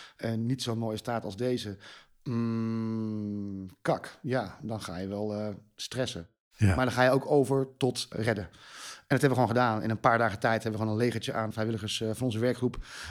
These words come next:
Speaker 1: bij elkaar getrommeld. In een paar dagen tijd hebben we dat schip, eh, volledig blootgelegd, eh, nat gehouden,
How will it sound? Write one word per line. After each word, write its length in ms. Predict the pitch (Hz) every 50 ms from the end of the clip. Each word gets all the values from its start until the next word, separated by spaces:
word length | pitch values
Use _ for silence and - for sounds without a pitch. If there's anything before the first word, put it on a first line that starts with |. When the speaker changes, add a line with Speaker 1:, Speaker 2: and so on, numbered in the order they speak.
| -
Speaker 1:
bij 120 | - 127 117
elkaar 280 | 110 - 131 127 120
getrommeld. 500 | - 110 - - 127 120 120 117 117 - - - - - - - -
In 60 | - 123
een 100 | 123 120
paar 180 | 165 156 147
dagen 180 | 139 135 120 113
tijd 220 | - 135 127 117 120 - - - - - - - - - - -
hebben 120 | - 123
we 60 | 120
dat 80 | 120 117
schip, 300 | - - 131 117 120 -
eh, 120 | 120 117 113
volledig 340 | 107 - 123 127 135 120 98
blootgelegd, 600 | 104 123 131 135 131 120 113 110 107 - - -
eh, 300 | 110 107 110 107 104 104
nat 260 | 101 107 123 127 -
gehouden, 520 | - 117 107 107 110 107 107 104 107 104